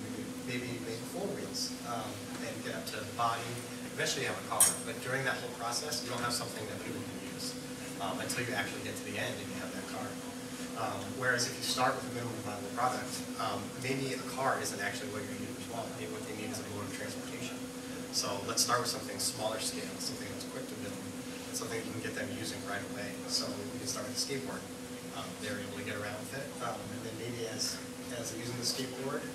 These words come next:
uh, and they need to grow, they can go up to the bike, maybe to a motorcycle, and then finally, if you decide that's actually what you need, you can build a car. Um, but this way you can get users in there and get their feedback right away and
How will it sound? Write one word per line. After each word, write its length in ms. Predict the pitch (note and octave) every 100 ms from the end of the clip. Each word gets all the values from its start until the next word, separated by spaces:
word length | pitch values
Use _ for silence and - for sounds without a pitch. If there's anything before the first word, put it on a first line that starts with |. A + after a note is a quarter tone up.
| -
uh, 320 | B2 - - - - -
and 20 | -
they 80 | -
need 160 | - -
to 120 | -
grow, 160 | F#2 F#2+ -
they 80 |
can 140 | - - -
go 80 | -
up 40 |
to 80 | -
the 80 | - -
bike, 160 | - B3+ B3+ - - - - -
maybe 80 | -
to 80 | G#2
a 40 | G2
motorcycle, 480 | A2+ B2 A#2+ - B2 -
and 80 |
then 80 | - -
finally, 320 | B2+ A#2+ - - - - - - -
if 80 | -
you 80 | A#3+
decide 320 | - - G3+
that's 160 | B3 A#3
actually 240 | - A2
what 80 | G#2
you 80 | - C3+
need, 160 | - - - - B3+
you 80 | -
can 160 | - - B3 -
build 160 | - -
a 100 | -
car. 160 | - - - - - - B2+ -
Um, 200 | - - - -
but 80 | B2+
this 160 | D3+ -
way 240 | D#3 C#3+
you 120 | A#2+ -
can 160 | - - - - -
get 160 | - B2 -
users 320 | A#2+ - -
in 80 | - B2+
there 200 | - -
and 80 | - -
get 120 | - - -
their 160 | - - -
feedback 360 | - - - -
right 160 | - -
away 160 | B3+ B3 - - - B3+
and 80 | B3